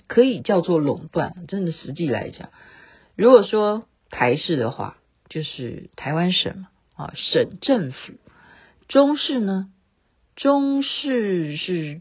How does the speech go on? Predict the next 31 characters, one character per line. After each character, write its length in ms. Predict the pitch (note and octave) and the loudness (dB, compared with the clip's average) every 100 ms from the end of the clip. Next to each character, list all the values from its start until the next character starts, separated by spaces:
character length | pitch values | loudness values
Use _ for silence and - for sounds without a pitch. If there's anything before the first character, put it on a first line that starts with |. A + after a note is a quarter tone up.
| - | -2
中 280 | C#4 C#4 C#4+ | 0 0 2
国 260 | F#3 E3+ | 4 6
国 260 | F#3 F#3 F3+ | 6 4 4
民 300 | G#3+ A3 C4+ | 2 2 2
党。 480 | - G3+ - F3+ G#3+ D4 G#3+ - - | 2 2 0 -4 0 -2 -2 -8 -12
<laughs> 520 | - - - - _ | -12 -20 -20 -20 _
华 400 | - F3+ D#3+ G3+ | 4 8 8 6
视 240 | B3 D4 B3+ | 2 -2 0
呢？ 280 | G#3+ G3 - | -2 -4 -2
国 200 | - A3 | 8 8
防 300 | C#4 B3 B3 | 8 2 2
部， 300 | C4+ F4 C#4 - _ | -2 -2 -2 -6 _
哈， 300 | - - - _ _ _ | -10 -10 -10 _ _ _
所 180 | - E4 | 0 2
以 80 | E4 | 4
都 220 | E4+ E4+ | 6 6
是 120 | E4+ | 4
属 220 | - D#3+ | 2 2
于 360 | C#3 C#3 D3+ E3 _ _ _ _ _ _ _ - | 2 0 -6 -10 _ _ _ _ _ _ _ -2
国 220 | - D#3+ | 6 8
家 260 | E3 D#3+ D#3 | 8 2 2
的、 140 | - _ - | -4 _ -4
政 280 | C#4 E3 | 0 0
府 160 | C3 - - | -4 -14 -20
的、 80 | _ _ - | _ _ -8
政 200 | C4+ G3+ | -4 -4
府 120 | - | -6
单 280 | D#3 B2+ C3 | -8 -6 -8
位。 180 | G3+ _ _ - - _ | -10 _ _ -20 -20 _
但 160 | E4 E4 | 2 2
是 300 | E4 G#3+ | 2 -2